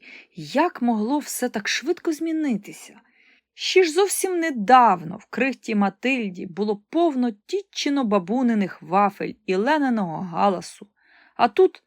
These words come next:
раптом майже все, що давало мені відчуття щастя, зникло. Ні з ким мені було ходити до школи,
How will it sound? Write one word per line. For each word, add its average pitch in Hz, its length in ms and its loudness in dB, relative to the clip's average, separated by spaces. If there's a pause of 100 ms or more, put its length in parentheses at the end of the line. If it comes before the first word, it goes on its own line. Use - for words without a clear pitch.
(120)
раптом 196 400 2
майже 240 320 2
все, 277 400 0
що 220 220 -2
давало 214 340 0
мені 196 220 2
відчуття 202 420 -6
щастя, - 640 -2 (420)
зникло. 220 680 -6 (460)
Ні 269 380 0
з - 80 -6
ким 262 300 0
мені 233 240 2
було 208 240 0
ходити 190 440 -2
до 165 120 -6
школи, 170 680 -2